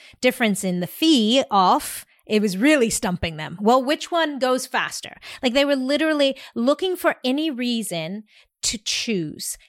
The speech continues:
"Tell me what's best for me." Isn't that interesting?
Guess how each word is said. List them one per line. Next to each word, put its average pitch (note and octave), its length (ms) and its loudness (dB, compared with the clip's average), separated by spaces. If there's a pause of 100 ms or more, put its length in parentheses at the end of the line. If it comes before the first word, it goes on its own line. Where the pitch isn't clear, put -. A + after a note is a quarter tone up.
(100)
"Tell E4+ 460 4
me C4 540 0 (180)
what's A#3 260 0
best B3 320 0
for A#3 260 0
me." G#3+ 460 -2 (440)
Isn't F#3 160 -4
that F3+ 160 -2
interesting? G#3 580 -10